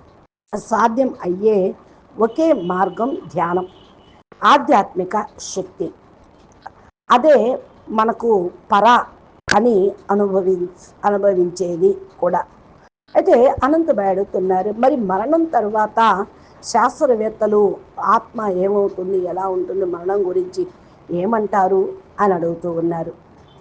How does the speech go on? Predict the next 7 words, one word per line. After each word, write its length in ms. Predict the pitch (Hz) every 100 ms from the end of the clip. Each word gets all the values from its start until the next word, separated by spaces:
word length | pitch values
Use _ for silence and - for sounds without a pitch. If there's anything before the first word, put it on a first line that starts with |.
| - 226
జ్యోతి 260 | 254 330
ప్రకాష్ 460 | 359 233 226 202 -
భాయ్ 160 | 196 190
అంటున్నారు, 540 | 175 - 190 185 196
సైన్స్ 800 | 247 - 220 311 320 202 196 285 - - - - _ -
కూడా, 580 | 285 320 220 190 247 - -
ఆ, 180 | 226